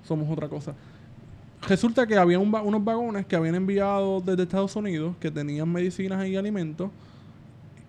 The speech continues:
que los dejaron por alguna razón. Eran varios vagones y por alguna razón alguien dijo, "Bueno, vamos a dejarlos ahí". Y la comida se descompuso, las medicinas también, bajo el sol, las temperaturas ahí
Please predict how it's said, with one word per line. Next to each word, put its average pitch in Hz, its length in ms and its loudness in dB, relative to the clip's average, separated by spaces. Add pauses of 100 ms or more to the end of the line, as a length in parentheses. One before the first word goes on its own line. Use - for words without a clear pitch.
que 156 500 0 (220)
los 147 220 0
dejaron 156 300 0
por 311 100 -2
alguna 208 240 0
razón. 285 460 -2 (180)
Eran 208 280 0
varios 220 280 2
vagones 285 400 2 (140)
y 233 100 0
por 190 140 2
alguna 190 240 2
razón 262 320 -2
alguien 240 180 0
dijo, 240 180 2
"Bueno, 269 200 -4 (420)
vamos 262 200 -6
a - 20 -4
dejarlos 320 380 2
ahí". 208 220 0 (600)
Y 175 140 0
la 170 100 4
comida 160 300 0
se 180 120 0
descompuso, 185 800 0
las 190 100 2
medicinas 160 460 -2
también, 233 640 -2
bajo 160 220 0
el 147 60 -2
sol, 269 460 -2
las 185 160 -2
temperaturas 156 640 -4
ahí 160 420 2